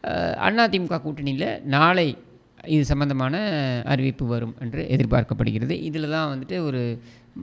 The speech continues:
மிகப்பெரிய ட்விஸ்ட் என்று சொல்லப்படுகின்ற வகையில, பாட்டாளி மக்கள் கட்சி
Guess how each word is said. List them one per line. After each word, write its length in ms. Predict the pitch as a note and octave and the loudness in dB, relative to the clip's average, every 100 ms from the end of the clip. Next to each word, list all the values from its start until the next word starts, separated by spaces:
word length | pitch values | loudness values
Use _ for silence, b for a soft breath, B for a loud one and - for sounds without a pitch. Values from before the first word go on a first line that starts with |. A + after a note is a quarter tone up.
| - | -12
மிகப்பெரிய 580 | - C3 D3+ - D3+ D3 - | -2 2 4 4 4 2 2
ட்விஸ்ட் 400 | F#3 - - - | 4 4 0 -10
என்று 240 | - D#3+ D3 | -6 -2 -2
சொல்லப்படுகின்ற 720 | D#3 D3+ B2+ B2+ B2 A#2 A#2+ A#2+ | -2 -2 -2 -2 -2 -2 -2 0
வகையில, 540 | A#2+ A#2+ B2+ A#2+ D#3+ - B B B - - | 0 0 0 0 -4 -6 B B B 0 4
பாட்டாளி 380 | F#3+ A3 A#3 F#3+ | 4 6 4 2
மக்கள் 280 | D#3+ C3+ | -2 -6
கட்சி 340 | A#2+ A2+ - | -8 -6 -6